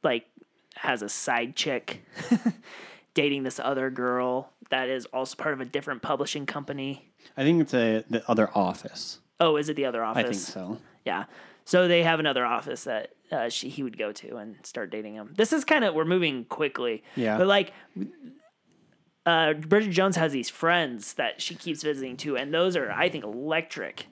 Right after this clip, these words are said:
Speaker 2: Oh my gosh.
Speaker 1: So good.
Speaker 2: They're so much fun. And
Speaker 1: Has, like, Moaning Myrtle in it, right? She plays a sixteen-year-old girl in Harry Potter, but she's, like, forty in
Speaker 2: Yeah.
Speaker 1: this.
Speaker 2: Wait.
Speaker 1: The, the one with the ponytails? She has the whiny voice.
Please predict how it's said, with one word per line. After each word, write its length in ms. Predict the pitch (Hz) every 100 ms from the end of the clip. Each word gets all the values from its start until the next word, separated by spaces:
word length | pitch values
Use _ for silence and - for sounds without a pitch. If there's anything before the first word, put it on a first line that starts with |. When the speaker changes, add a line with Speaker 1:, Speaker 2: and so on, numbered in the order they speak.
| 127 170
Speaker 2:
Oh 120 | 165 139
my 120 | 117
gosh. 300 | 113 104 104
Speaker 1:
So 220 | - 175
good. 280 | 151 151 117
Speaker 2:
They're 100 | 123
so 240 | - - 113
much 200 | 101 -
fun. 240 | 101 98 113
And 220 | 113 113 - _ -
Speaker 1:
Has, 180 | 175 180
like, 140 | 165
Moaning 340 | 160 175 180 156
Myrtle 400 | 151 170 143 117
in 80 |
it, 180 | 110 95 _ _ -
right? 280 | 156 165 165
She 140 | -
plays 240 | 151 170 151
a 60 |
sixteen-year-old 800 | - 170 - 180 175 165 156 139
girl 260 | 143 160 151
in 120 | 143
Harry 320 | 143 143 131
Potter, 360 | 151 147 139 123
but 160 | 120
she's, 180 | 101 131
like, 160 | 127 -
forty 420 | - 143 135 117
in 60 | 120
Speaker 2:
Yeah. 120 | 113
Speaker 1:
this. 280 | - - - - - -
Speaker 2:
Wait. 300 | 190 131 - - - - - - - - - _ -
Speaker 1:
The, 260 | 185 190 180
the 100 | 196
one 180 | 220 226
with 100 | 220
the 80 |
ponytails? 1040 | 185 196 208 226 226 240 240 240 226 - -
She 100 | 220
has 120 | 208
the 80 | 214
whiny 340 | 214 220 220
voice. 720 | 208 220 220 233 220 - -